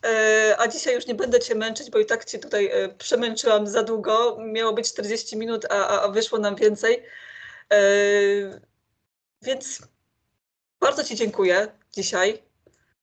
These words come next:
za, za, za twoją fantastyczną wiedzę, podzielenie się, e, twoim widzeniem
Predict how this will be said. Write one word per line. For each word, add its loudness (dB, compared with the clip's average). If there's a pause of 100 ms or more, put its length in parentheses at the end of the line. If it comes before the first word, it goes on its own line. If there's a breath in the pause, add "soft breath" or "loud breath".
(140)
za, 2
za, 4
za -4
twoją 2
fantastyczną -2
wiedzę, 2
podzielenie 0
się, -4
e, 0
twoim 2
widzeniem -2